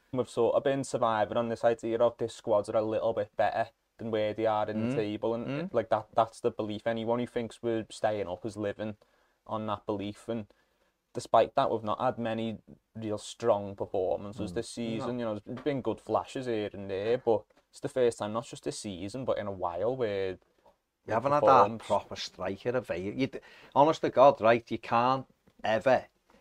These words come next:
Speaker 2: ever overestimate how important it is to have a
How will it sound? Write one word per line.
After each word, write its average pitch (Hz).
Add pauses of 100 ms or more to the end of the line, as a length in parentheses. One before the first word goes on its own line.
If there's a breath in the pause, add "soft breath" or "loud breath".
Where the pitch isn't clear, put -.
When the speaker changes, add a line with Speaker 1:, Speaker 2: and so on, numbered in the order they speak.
(260)
Speaker 2:
ever 107 (760)
overestimate 120
how 107
important 113
it 113
is 123
to 127
have 117
a 101